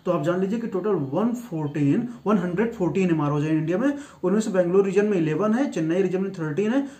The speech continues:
कोलकाता में इलेवन है, मुंबई रीजन में थर्टी सेवन है, दिल्ली रीजन में, वहीं पर दिल्ली रीजन में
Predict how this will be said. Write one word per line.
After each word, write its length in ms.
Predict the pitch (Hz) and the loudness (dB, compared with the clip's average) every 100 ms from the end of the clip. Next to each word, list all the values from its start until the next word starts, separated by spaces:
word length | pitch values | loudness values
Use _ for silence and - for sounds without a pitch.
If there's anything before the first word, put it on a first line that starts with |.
| - | -2
कोलकाता 480 | 180 175 180 170 214 | 0 2 2 0 0
में 140 | 208 175 | 2 2
इलेवन 340 | 165 180 214 | 4 2 2
है, 200 | 269 311 - - | 0 -2 -6 -4
मुंबई 300 | 175 165 180 | 0 4 6
रीजन 220 | 196 190 | 6 4
में 100 | 202 | 0
थर्टी 280 | 202 160 190 | -2 -2 -2
सेवन 240 | 208 214 247 | 0 0 0
है, 180 | 214 151 | -2 0
दिल्ली 300 | 165 170 226 | 2 2 2
रीजन 280 | 233 175 165 | 0 0 2
में, 100 | 160 | 2
वहीं 160 | 151 | 2
पर 180 | 214 269 | 0 0
दिल्ली 200 | 170 180 | 0 0
रीजन 220 | 175 170 | 2 0
में 180 | 233 | 0